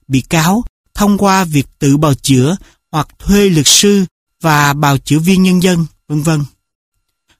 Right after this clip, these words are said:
Ba chấm hai chấm bốn, nguyên tắc không ai có thể bị coi là có tội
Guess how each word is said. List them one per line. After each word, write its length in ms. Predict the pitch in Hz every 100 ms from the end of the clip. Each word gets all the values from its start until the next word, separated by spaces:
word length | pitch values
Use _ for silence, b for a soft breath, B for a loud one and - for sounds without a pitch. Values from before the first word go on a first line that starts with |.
| -
Ba 140 | 165
chấm 180 | - 196
hai 160 | 180 165
chấm 220 | 180 170
bốn, 280 | 175 196 254 b b b -
nguyên 220 | 220 208
tắc 180 | 247 -
không 220 | - 226
ai 300 | - 190 208
có 120 | - -
thể 200 | 156 156
bị 160 | 151 -
coi 220 | 180 185
là 120 | 175 135
có 200 | - 202
tội 460 | - 131 104 131